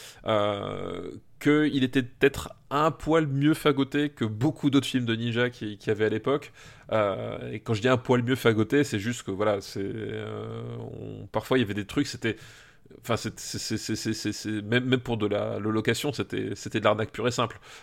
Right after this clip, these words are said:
Euh, voilà, là, euh, il y avait un truc un peu, un peu plus rigolo, un peu plus, justement un peu plus américain aussi, euh, dans le, dans la façon de, dans la façon de faire et tout.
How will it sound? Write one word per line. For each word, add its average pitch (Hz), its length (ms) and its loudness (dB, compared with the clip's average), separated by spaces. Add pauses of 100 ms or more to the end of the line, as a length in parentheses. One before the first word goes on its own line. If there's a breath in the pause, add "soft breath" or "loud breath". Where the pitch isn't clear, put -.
(140)
Euh, 98 460 0
voilà, 110 220 6
là, 123 300 10
euh, 107 240 4
il 101 80 -4
y 107 60 6
avait 107 180 6
un 117 120 8
truc 131 340 2
un 107 60 2
peu, 101 260 -6
un 104 60 -2
peu 131 100 2
plus 123 180 0
rigolo, 113 520 6
un 110 40 4
peu 104 120 0
plus, 98 400 -6
justement 120 320 0
un 117 40 4
peu 117 120 0
plus 117 180 2
américain 110 380 4
aussi, 110 280 -2 (560 loud breath)
euh, 101 440 4 (500)
dans 104 100 -4
le, 104 120 -4 (580)
dans 101 100 -4
la 101 80 0
façon 110 300 -2
de, 101 440 -2
dans 104 140 -2
la 104 60 0
façon 107 240 0
de 107 80 -4
faire 107 160 2
et 104 60 0
tout. 131 280 0